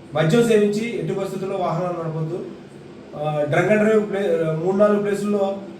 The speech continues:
అలాగే రిపీటెడ్గా ప్లేసులు మార్చితే మండలం మొత్తం కూడా రేపు drunk and drive అనేది నిర్వహిస్తారు. ఎవరైనా తాగేసి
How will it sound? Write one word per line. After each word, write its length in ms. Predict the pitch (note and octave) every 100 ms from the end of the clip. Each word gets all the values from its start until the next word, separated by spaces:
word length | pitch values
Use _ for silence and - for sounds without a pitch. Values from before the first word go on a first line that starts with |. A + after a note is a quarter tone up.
| - -
అలాగే 280 | F#3 G3+
రిపీటెడ్గా 460 | F#3 - G#3 G3+ G#3
ప్లేసులు 360 | G3 F#3+ F#3+ G3
మార్చితే 600 | F#3+ F#3 G#3+ G#3 D#3 D#3+
మండలం 420 | D#3 D#3+ F#3 G#3
మొత్తం 260 | G3+ - G3
కూడా 340 | G3 G#3 G3 F3+
రేపు 220 | F#3+ F#3+
drunk 400 | E3+ D#3+ D#3+ D#3+
and 120 | F#3
drive 160 | F#3+ G3
అనేది 500 | F#3 F3+ G3 F3 - - - D3
నిర్వహిస్తారు. 480 | D#3+ F#3 D#3+ F3
ఎవరైనా 720 | G3 E3 F#3+ G#3 G#3 G3 F#3 - - - - - - E3
తాగేసి 680 | F#3 G#3 G3+ G#3 F3+ G3+